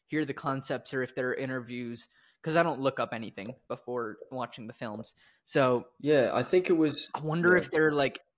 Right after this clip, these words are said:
Speaker 1: interviews or anything of people who worked on the film talking about those previous rights, like, previous drafts
Speaker 2: Yeah,
Speaker 1: and
Speaker 2: I think
Speaker 1: stuff.
Speaker 2: 'cause the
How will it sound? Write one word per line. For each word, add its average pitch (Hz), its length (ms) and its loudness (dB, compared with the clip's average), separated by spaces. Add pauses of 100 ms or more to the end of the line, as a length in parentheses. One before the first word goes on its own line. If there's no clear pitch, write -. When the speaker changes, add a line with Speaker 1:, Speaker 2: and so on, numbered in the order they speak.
(140)
Speaker 1:
interviews 143 540 0
or 123 80 0
anything 120 640 -6 (200)
of 127 420 0 (140)
people 139 280 -6
who 139 120 -6
worked 131 320 -2
on 127 140 -4
the 127 60 -6
film 127 220 -10
talking 127 480 -10
about 113 220 -8
those 110 180 -10 (280)
previous 117 840 -10 (140)
rights, - 720 -8 (440)
like, 139 200 -2 (420)
previous 123 360 -6
drafts - 500 -4 (560)
Speaker 2:
Yeah, 151 380 4
Speaker 1:
and - 60 -8
Speaker 2:
I - 60 -4
think - 340 2
Speaker 1:
stuff. - 20 -20
Speaker 2:
'cause 151 300 0 (200)
the 135 520 4